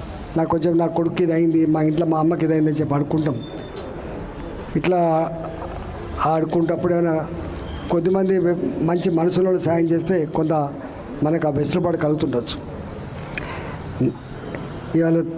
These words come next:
తెలంగాణ వచ్చిన తర్వాత కొంత మెరుగైంది, కొంత మెరుగైంది, మొత్తం మెరుగైంది అంటలేను నేను. కనీసం ఆ జర్నలిస్టుల ఫండ్ అన్న వచ్చి, యాక్సిడెంట్ చనిపోతే,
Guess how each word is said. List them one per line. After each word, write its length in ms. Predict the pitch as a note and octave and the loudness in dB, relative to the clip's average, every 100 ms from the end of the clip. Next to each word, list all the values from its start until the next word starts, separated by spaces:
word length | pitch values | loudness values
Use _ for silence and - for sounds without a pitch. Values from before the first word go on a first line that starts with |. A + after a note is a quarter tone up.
| - | -2
తెలంగాణ 400 | D#3 E3+ F#3 F#3 | 0 2 2 4
వచ్చిన 340 | F3+ E3+ F3 E3 | 2 2 2 2
తర్వాత 300 | E3+ G3 G3+ | 2 2 2
కొంత 380 | G3+ G3 G#3 | 0 0 2
మెరుగైంది, 560 | A3+ G3+ G3+ G3 F3 C3+ | 2 4 4 2 2 0
కొంత 300 | - F#3 A3+ | 0 0 2
మెరుగైంది, 480 | G#3 G3 F3+ D3 C3+ | 2 4 4 4 2
మొత్తం 360 | C3 E3 G3+ | 2 0 2
మెరుగైంది 280 | G3+ F#3+ F#3+ | 4 4 4
అంటలేను 340 | E3 E3 F3 D3 | 2 2 2 2
నేను. 160 | B2 - - - - | -2 -6 -12 -12 -4
కనీసం 280 | E3 F3 F#3 | 0 2 4
ఆ 40 | E3+ | 4
జర్నలిస్టుల 420 | E3 E3+ E3+ F3 | 4 2 2 2
ఫండ్ 300 | E3+ E3 E3+ | 2 2 4
అన్న 140 | E3+ | 4
వచ్చి, 380 | D#3+ D#3 D#3+ D#3+ - - - - - - | 4 2 2 0 -2 -12 -12 -14 -14 -4
యాక్సిడెంట్ 380 | C#3+ E3+ F3+ E3 | 0 2 2 2
చనిపోతే, 720 | E3 E3 E3 E3+ F3 E3 D3+ | 2 2 2 2 2 2 0